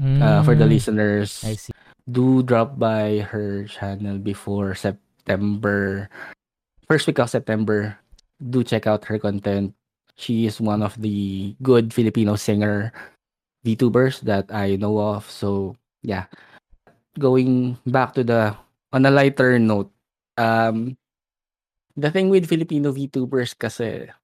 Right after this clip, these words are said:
Speaker 1: is medyo rough yung images nila.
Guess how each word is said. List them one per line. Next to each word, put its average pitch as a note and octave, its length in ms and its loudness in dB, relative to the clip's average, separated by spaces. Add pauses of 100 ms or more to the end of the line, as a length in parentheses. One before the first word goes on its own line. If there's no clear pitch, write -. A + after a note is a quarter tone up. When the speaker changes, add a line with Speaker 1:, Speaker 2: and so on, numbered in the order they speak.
(420)
Speaker 1:
is B2+ 240 -2
medyo C3+ 800 2
rough A2+ 560 -2 (160)
yung A#2+ 640 2 (920)
images B2+ 520 2
nila. G#2 380 -2